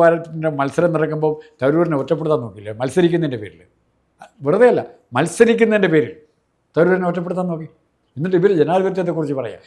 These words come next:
ഇവരൊക്കെ കൊ-, ഇത്തരം താല്പര്യക്കാരും ഇത്തരം ചിന്താഗതിക്കാരുമാണ് കോൺഗ്രസിനെ നശിപ്പിച്ചത് എന്ന് കോൺഗ്രസിൽ സ്വതന്ത്രമായ സംവാദങ്ങളും ഒക്കെ ഇട്ട് ഭക്തി, ഭക്തിയുടെയും അല്ലെങ്കിൽ വിശ്വാസത്തിൻ്റെയും ഒരു അടയാളമാക്കി സോണിയാഗാന്ധിയും ഒക്കെ കൊണ്ടുനടാൻ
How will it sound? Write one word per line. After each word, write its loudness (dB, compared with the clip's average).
ഇവരൊക്കെ 0
കൊ-, 0
ഇത്തരം 0
താല്പര്യക്കാരും 2
ഇത്തരം -6
ചിന്താഗതിക്കാരുമാണ് -2
കോൺഗ്രസിനെ -2
നശിപ്പിച്ചത് -10
എന്ന് 0
കോൺഗ്രസിൽ 0
സ്വതന്ത്രമായ -2
സംവാദങ്ങളും -2
ഒക്കെ -2
ഇട്ട് -6
ഭക്തി, 2
ഭക്തിയുടെയും 2
അല്ലെങ്കിൽ -6
വിശ്വാസത്തിൻ്റെയും 0
ഒരു -2
അടയാളമാക്കി 0
സോണിയാഗാന്ധിയും -8
ഒക്കെ -12
കൊണ്ടുനടാൻ -6